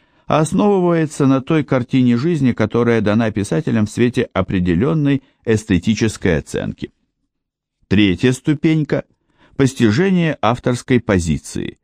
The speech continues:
Обычно эту позицию на практике – отождествляют с идеей произведения, которое выводится, как правило, из того или иного образа.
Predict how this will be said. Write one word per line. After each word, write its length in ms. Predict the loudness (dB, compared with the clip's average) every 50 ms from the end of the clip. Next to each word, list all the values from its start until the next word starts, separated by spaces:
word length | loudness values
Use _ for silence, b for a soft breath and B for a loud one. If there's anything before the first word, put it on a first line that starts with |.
| _ _ _ _ _ _ _ _ _ _ _
Обычно 520 | _ 0 0 2 2 2 2 0 0 0 2
эту 320 | 2 2 0 -2 -4 -4
позицию 680 | -4 -4 -2 0 0 0 0 -2 -2 0 2 2 2
на 140 | 2 0 -2
практике – 680 | -4 -4 -4 -4 -6 -8 _ -8 -6 -4 -4 -6 -6 -6 _ _ b b b b b
отождествляют 880 | -8 -2 0 0 0 2 0 -2 -2 -2 _ -2 0 0 0 0 -2 -6
с 180 | -12 -20 -20 _ _
идеей 500 | -2 0 2 2 2 4 4 2 2 0
произведения, 960 | -2 0 0 2 2 2 2 0 0 0 2 2 2 2 2 2 2 0 0
которое 600 | -2 -4 -4 0 2 2 2 2 2 2 0 0 0
выводится, 680 | 0 0 0 0 0 2 0 0 -2 -2 -4 -6 -4
как 180 | -4 -6 -6
правило, 540 | -6 -6 -2 -2 0 0 0 0 0 -2 -2 b b b b b
из 220 | b 0 0 0 0
того 320 | -2 0 0 0 0 0
или 320 | 0 0 0 0 0 2 0
иного 440 | 0 0 0 0 0 -2 -4 -4 _ _
образа. 580 | 2 2 2 2 0 -2 -2 -4 -4 -6 -8